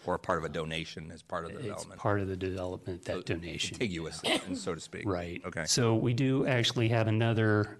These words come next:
Speaker 2: um, category for dedicated for public use, uh, land that's dedicated to the county for public use, excluding parks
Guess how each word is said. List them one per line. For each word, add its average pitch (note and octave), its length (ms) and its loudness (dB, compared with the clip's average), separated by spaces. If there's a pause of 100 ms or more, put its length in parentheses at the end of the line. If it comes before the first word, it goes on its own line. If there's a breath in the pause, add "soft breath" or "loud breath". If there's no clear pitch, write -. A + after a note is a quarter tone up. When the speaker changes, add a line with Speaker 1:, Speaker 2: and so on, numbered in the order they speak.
(140)
Speaker 2:
um, G2 420 0
category G#2 520 2
for F#2 520 0 (100)
dedicated A2+ 640 2
for - 140 -4
public G#2 400 -4
use, G2 500 0 (400 loud breath)
uh, - 80 -4 (160)
land A#2 340 4
that's G#2+ 180 2
dedicated G#2+ 480 0
to - 80 -4
the F#2+ 80 -2
county G#2 380 2
for G2+ 200 -2
public G2 360 -4
use, F#2+ 340 2
excluding A2+ 840 4
parks - 720 0